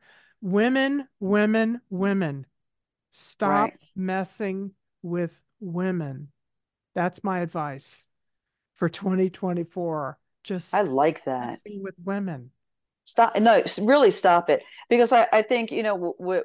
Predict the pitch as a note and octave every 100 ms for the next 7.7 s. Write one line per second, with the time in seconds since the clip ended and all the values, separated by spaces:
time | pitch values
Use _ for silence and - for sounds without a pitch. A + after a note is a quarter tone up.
0 | - F#3 G#3+ A3+ F#3+ E3+ - F3+ E3 D#3+
1 | - _ E3+ G3 A3+ F#3+ F3 E3+ E3 -
2 | D#3 D#3 D3 - A3 A3+ A#3+ G#3 F#3+ F#3+
3 | F#3+ F#3 F#3 F3 E3+ - - - G#3 F#3
4 | F#3 G3+ F#3 F3+ F3 E3 D#3 D#3 D#3 D#3
5 | D3+ - D#3 D3 D3 D3 D3 D3+ D3+ D3
6 | E3 D3+ D3+ D#3+ E3+ E3+ E3+ - D#3+ D3+
7 | D3 D3 D3+ D3 D3 D3